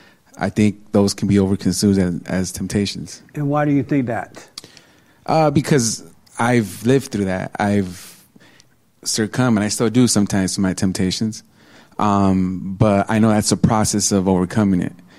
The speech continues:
Speaker 1: to going through it and then seeing it and saying, "Okay, well, you don't identify with it, but you just," you know, like how you always preach, you know, with the silent prayer, just, it allows you to see, you know,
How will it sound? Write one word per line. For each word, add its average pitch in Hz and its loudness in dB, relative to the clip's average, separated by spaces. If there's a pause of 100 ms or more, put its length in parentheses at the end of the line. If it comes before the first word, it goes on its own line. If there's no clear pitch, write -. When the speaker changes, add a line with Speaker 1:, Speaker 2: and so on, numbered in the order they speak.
(320)
Speaker 1:
to 95 2 (120)
going 113 4
through 120 4
it 110 2
and 101 0
then 98 0
seeing 110 4
it 98 4
and 95 2
saying, 95 -2
"Okay, 127 0
well, 98 -2
you 107 2
don't 117 4
identify 107 0
with 98 -4
it, 101 -4
but 95 -4
you 98 -2
just," 98 -4 (760)
you 110 -4
know, 107 0
like 98 -4
how 107 -4
you 107 2
always 101 0
preach, 104 -2
you 101 0
know, 95 0
with 90 -6
the 92 -12
silent 98 -2
prayer, 101 0
just, 92 -8
it 98 -8
allows 101 -2
you 101 -6
to 95 -8
see, 98 -4 (540)
you 104 -6
know, 92 -6